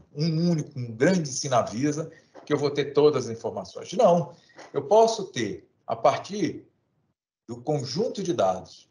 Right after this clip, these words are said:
e eu saber identificar aonde estão essas fontes primárias de dados através de, é, aplicativos,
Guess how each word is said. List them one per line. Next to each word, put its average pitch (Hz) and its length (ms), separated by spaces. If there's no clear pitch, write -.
e 113 80
eu 135 80
saber 165 520
identificar 135 760
aonde 196 480
estão 110 360
essas 131 320
fontes 233 420
primárias 117 560
de 160 100
dados 113 420
através 123 760
de, 113 460
é, 95 800
aplicativos, 110 880